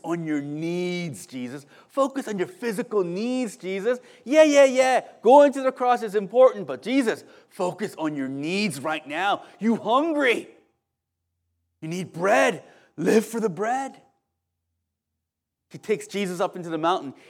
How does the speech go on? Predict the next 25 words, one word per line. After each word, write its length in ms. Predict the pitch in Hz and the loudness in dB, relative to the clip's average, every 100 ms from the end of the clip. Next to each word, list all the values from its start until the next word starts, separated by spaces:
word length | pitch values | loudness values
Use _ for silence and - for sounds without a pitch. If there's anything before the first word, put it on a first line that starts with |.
| - | -10
and 140 | 196 | -6
he 60 | 202 | -4
shows 600 | - 269 269 277 285 226 | 4 8 10 8 4 0
the 120 | 196 | -4
kingdom 560 | - - 285 302 285 269 | -4 -4 -2 -2 -2 -2
of 100 | 240 | -2
the 60 | |
world. 460 | 247 247 226 170 143 | 2 2 4 0 -2
He 80 | 208 | -6
says, 320 | 240 226 - | 0 0 -2
"All 320 | 240 277 302 294 | 2 8 8 8
this 200 | 262 - | 4 -4
kingdom 420 | 254 247 254 240 - _ - | -8 -2 -2 -4 -14 _ -6
of 140 | 220 | -2
the 60 | 233 | 4
world 260 | 240 240 233 | 6 6 2
belongs 480 | 233 247 240 220 | 2 2 2 -6
to 100 | - | -10
me. 220 | 233 180 - - | -8 -8 -10 -14
I 140 | 196 247 | -4 0
will 160 | 262 | 0
give 500 | 214 - 285 330 269 | -2 2 4 4 2
you 220 | 269 285 254 | 2 4 4
this 320 | 175 277 - | 2 -2 -4
kingdom 500 | 269 277 269 285 | -8 -4 -2 -2